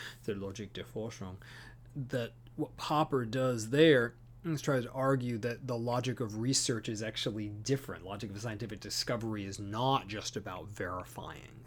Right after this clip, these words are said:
things, that it is actually about something else. It's actually about falsifying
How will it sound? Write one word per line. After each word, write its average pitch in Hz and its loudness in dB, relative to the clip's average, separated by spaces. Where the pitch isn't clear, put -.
things, - -10
that 117 2
it 104 -2
is 98 -4
actually 92 -4
about 90 -8
something - -4
else. - 2
It's - -14
actually - -12
about - -16
falsifying - -2